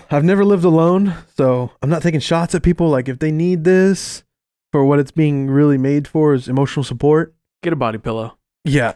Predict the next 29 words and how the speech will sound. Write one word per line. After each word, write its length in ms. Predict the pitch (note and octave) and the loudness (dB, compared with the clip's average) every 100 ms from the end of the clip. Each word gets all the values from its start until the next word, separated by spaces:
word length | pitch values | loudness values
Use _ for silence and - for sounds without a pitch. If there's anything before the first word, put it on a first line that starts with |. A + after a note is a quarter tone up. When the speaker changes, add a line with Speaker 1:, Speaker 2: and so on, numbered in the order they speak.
| - - - - D3+ | -10 -16 -16 -12 -2
Speaker 1:
Go 140 | E3+ | 0
on 80 | F#3+ | 2
about 220 | F#3 E3 | 0 -2
your 80 | C#3+ | 0
business, 340 | F3 E3+ G3 | 0 2 0
but 180 | - C#3 | -2 0
yeah, 300 | D3 B2+ G#2+ B2+ | 2 0 -2 -2
they 180 | D#3+ F3 | 0 2
make 280 | F#3+ C#3+ | 0 -2
body 300 | B2+ A#2 B2+ | -4 -4 -4
pillows 480 | A#2+ C3 C#3 C#3 C#3 | -2 0 0 0 -2
that 260 | C#3 B2 A2 _ _ _ _ | -2 -4 -6 _ _ _ _
will 400 | C#3+ C#3+ C3+ C3 _ | -2 0 -2 -6 _
serve 360 | - F3 E3+ | 0 2 4
as 80 | C#3+ | 2
the 80 | C3 | 0
same 280 | D#3 D#3 D3 | 0 -2 0
thing. 320 | D3+ D3+ D3 | 0 0 -2
Just, 160 | B2 - | -4 -2
you 80 | D#3+ | 0
don't 100 | C#3+ | 2
have 100 | C3+ | 0
eyes 380 | C#3 C#3 C3+ B2+ | 0 2 0 -2
and 200 | B2 - _ _ _ _ _ | -6 -8 _ _ _ _ _
a 60 | C3 | -6
mouth 340 | C#3+ C#3+ C3+ | -2 -2 -2
and 200 | A#2+ A#2+ C#3+ | -6 -4 0
real 160 | D3+ | 0
hands 560 | C#3+ D3 B2+ A2+ - | 2 0 -2 -6 -12